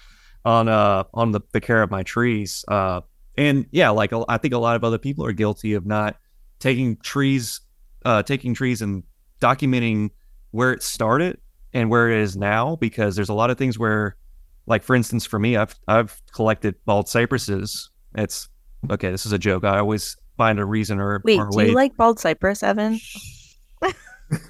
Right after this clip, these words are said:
Speaker 1: Always find a way to just bring it up. I'm in, I'm in Louisiana, for crying out loud. So I collect a, <laughs> a cypress tree, and it starts out as a stump, and then five years later, it looks like it w-, goes from A to B.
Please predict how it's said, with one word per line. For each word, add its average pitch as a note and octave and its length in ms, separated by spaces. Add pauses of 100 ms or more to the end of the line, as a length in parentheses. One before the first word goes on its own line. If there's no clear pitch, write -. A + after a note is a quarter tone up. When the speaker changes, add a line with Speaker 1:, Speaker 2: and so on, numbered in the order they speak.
(380)
Speaker 1:
Always D#3+ 240
find F#3 200
a F#3 60
way F#3+ 120
to F3 120
just C#3+ 160
bring C#3+ 180
it E3+ 60
up. C#3+ 280
I'm C3+ 200
in, D#3 200
I'm C#3 140
in E3 60
Louisiana, D#3+ 440
for A#2+ 100
crying G#2+ 200
out G2 100
loud. G2+ 200 (160)
So D3+ 180
I C3+ 60
collect E3 360
a, A#2 460
<laughs> A#2+ 40
a B2 40
cypress D3+ 500
tree, G#2+ 540 (460)
and C3 140
it A#2+ 80
starts D#3+ 260
out D3+ 120
as A#2+ 100
a A#2 60
stump, F3 440
and B2+ 140
then A#2+ 120
five B2+ 240
years A#2+ 180
later, F3+ 240
it - 100
looks A#2 220
like A2+ 160 (260)
it B2+ 100
w-, F#2+ 200
goes A#2 180
from A2 180
A A2 160
to G#2+ 80
B. A#2 380